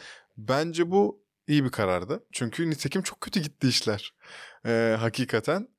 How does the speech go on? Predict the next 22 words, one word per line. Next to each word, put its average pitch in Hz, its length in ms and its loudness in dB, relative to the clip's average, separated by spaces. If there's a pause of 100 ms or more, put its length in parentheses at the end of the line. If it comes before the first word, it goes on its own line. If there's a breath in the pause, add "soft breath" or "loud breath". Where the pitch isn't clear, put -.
(420)
Ee, 120 120 2
işte 120 160 0
üstüne 123 300 2
savaş 127 360 2
geldi. 120 240 2
Yani 110 120 2
beklenmedik 131 480 -2
şeyler 101 460 2
de 101 40 0
oldu. 98 460 -2
Yani 107 240 -2
deprem, 110 420 0
savaş. 110 840 0 (520)
Ya 104 140 -4
hakikaten 135 600 0
<laughs> - 40 -12
bayağı 131 400 2
kötü - 300 -10
bir 127 60 -6
sene 123 240 2
geçirdik. 110 480 0
Yani 110 260 2